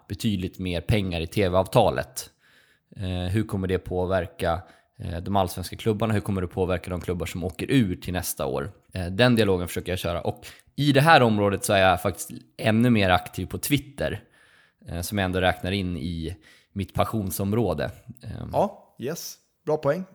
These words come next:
Speaker 2: Och sen det yttre laget då?
Speaker 1: Ja, men, eh, till skillnad från dig så, så är jag rolig.
Speaker 2: Ja, ja, precis.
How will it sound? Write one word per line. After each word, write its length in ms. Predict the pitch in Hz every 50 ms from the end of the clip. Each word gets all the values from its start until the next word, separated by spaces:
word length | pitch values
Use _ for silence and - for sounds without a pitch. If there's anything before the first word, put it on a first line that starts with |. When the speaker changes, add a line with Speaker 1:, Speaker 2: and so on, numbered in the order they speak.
| _ -
Speaker 2:
Och 140 | 208 196 -
sen 200 | - 214 190 180
det 120 | 180 180
yttre 320 | 196 185 - - - 202 175
laget 360 | 143 123 117 117 113 110 -
då? 160 | - 117 107 98 - _ -
Speaker 1:
Ja, 140 | - 110 120
men, 220 | 135 147 147 143
eh, 220 | 143 139 135 131 123
till 120 | 127 127
skillnad 340 | - 147 135 139 135 117 -
från 160 | - 135 127
dig 160 | 147 151 135
så, 160 | 123 - 117 - - - -
så 160 | 98 - - 104
är 140 | 127 156
jag 280 | 135 98 92 80 87 87
rolig. 320 | 87 82 69 71 - - 127 - - _ _ _ _ _ _ _ _ _ _ _ _ _ -
Speaker 2:
Ja, 240 | - 170 196 202 190
ja, 80 | 180 180
precis. 460 | - 175 165 175 123 92 - -